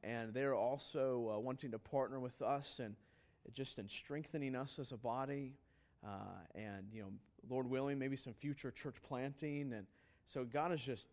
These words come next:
doing something really neat there, uh, that two bodies ten hours apart can share in the same gospel. And, uh, I just, um, I want you guys to know there's, there's another body out there that is looking at renovation saying, "We love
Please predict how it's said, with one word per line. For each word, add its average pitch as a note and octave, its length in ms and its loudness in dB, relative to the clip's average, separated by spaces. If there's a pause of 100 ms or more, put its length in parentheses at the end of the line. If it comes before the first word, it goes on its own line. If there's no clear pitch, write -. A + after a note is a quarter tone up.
(140)
doing E3 220 4
something B2 420 -2
really C3+ 300 4
neat A#2 260 0 (320)
there, C#3 240 -2 (340)
uh, G#2 280 -6 (520)
that G#2+ 140 -4
two D#3+ 160 -2
bodies B2 400 4
ten B2 220 -4
hours A#2 300 0
apart A2 520 -4 (540)
can A#2 120 -4
share B2 280 -2
in A2+ 60 -4
the G#2+ 60 -6
same A2+ 280 -6
gospel. G#2 580 -6 (320)
And, G2+ 340 -6
uh, G2 180 -6 (600)
I G#2+ 60 -10
just, A#2 360 -6
um, G2+ 380 -4
I - 20 -8
want C3+ 220 -2
you C3 60 -6
guys A#2 260 0
to A2+ 60 -8
know A2 240 -2
there's, A2+ 280 -2
there's B2+ 200 0
another B2 260 0
body A2+ 400 4
out G#2+ 240 -2
there G2+ 280 -2 (120)
that G#2 140 0
is G#2 120 -6
looking B2+ 220 -2
at A2 80 -2
renovation A2 500 0
saying, G#2+ 280 -6
"We G#2+ 80 -2
love G2+ 220 -2